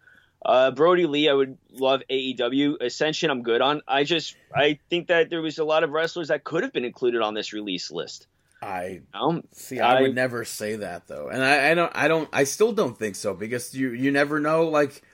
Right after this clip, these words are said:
Speaker 1: I
Speaker 2: it's
Speaker 1: think
Speaker 2: good.
Speaker 1: D T
Speaker 2: It's good, but it's good to have, like, these cast of people to,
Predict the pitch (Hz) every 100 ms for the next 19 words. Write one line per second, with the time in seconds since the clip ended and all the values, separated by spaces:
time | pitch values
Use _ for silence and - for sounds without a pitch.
0 | _ _ _ _ 143 143 208 185 240 202
1 | - 147 208 220 170 - 135 180 185 -
2 | 160 190 185 131 135 147 165 139 135 117
3 | 123 120 - - 131 131 - 113 - 190
4 | 190 117 107 101